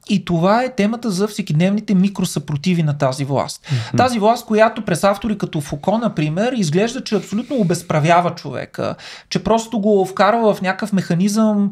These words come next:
Speaker 1: а, механизъм на една постоянна верига или система или мрежа от, а, арти-, от, а, изтеглящи се властови отношения и конфигурации властови, които в някакъв смисъл ни налагат идентичности, заставят ни, нормализират ни, нормират ни и така нататък.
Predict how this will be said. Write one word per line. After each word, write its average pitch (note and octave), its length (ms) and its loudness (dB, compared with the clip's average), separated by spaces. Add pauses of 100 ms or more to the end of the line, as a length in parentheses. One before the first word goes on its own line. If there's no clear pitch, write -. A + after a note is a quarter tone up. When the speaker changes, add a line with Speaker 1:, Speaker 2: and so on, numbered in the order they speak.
(300)
Speaker 1:
а, E3 380 4 (540)
механизъм G3+ 760 2
на F3+ 340 4 (120)
една F#3+ 340 0 (220)
постоянна F3+ 520 2
верига F3 440 2
или E3 220 -2
система F3 520 -2
или E3 140 0
мрежа E3 520 2
от, D3+ 340 -4
а, D3 240 0 (300)
арти-, D#3 340 -4
от, D#3+ 320 -2
а, D#3 220 2 (120)
изтеглящи F3+ 560 -2
се E3+ 120 -6
властови D#3+ 360 -2
отношения F3+ 580 2
и F3+ 80 2
конфигурации D#3+ 800 -2
властови, F3 500 -2
които G3 460 0 (320)
в - 40 -8
някакъв F#3+ 280 0
смисъл F#3+ 460 0
ни F3 120 0
налагат F3 640 2
идентичности, E3+ 640 -4
заставят E3 600 0
ни, F3 80 -2
нормализират E3 840 -2
ни, E3 100 -4
нормират D#3+ 580 -2
ни E3+ 80 -6
и D3+ 80 -6
така D3+ 220 -2
нататък. - 580 -6